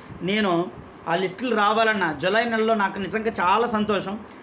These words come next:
నిన్నటి నుంచి సిస్టాలు ఎందుకంటే ఆగిపోయి ఉన్నాయి కాబట్టి రాలే. So, మనం చూసాము, మరి వాళ్ళు వెళ్ళారా లేదా అని అంటే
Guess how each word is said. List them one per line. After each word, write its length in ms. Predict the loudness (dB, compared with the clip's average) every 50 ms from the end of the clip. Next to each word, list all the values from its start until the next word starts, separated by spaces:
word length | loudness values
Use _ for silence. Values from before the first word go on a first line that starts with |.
| -16 -10 -4
నిన్నటి 340 | -2 -2 0 0 -2 -2 -2
నుంచి 520 | -4 -4 -4 -2 0 0 0 0 -2 -4 -6
సిస్టాలు 600 | -6 -8 -6 -2 2 2 4 4 4 4 2 0 -2 -10 -16 -10 -4 -2
ఎందుకంటే 400 | -2 0 0 0 0 0 0 0
ఆగిపోయి 600 | 0 0 2 2 2 2 0 0 2 2 2 2
ఉన్నాయి 220 | 2 2 2 2
కాబట్టి 300 | 2 2 0 -2 -2 -2
రాలే. 380 | 0 2 2 2 2 2 0 -2 -6 -14 -18 -8 -2 2
So, 140 | 2 2 2
మనం 320 | 2 0 0 0 0 -2 0 0
చూసాము, 480 | -2 0 0 0 0 0 0 -2 -4 -6 -10 -14 -10 -4
మరి 140 | 0 2 4
వాళ్ళు 200 | 4 4 4 6
వెళ్ళారా 540 | 6 4 4 4 4 4 4 4 4 4 4
లేదా 280 | 6 6 6 6 4 4
అని 120 | 2 2
అంటే 360 | 0 2 2 2 2 2 -2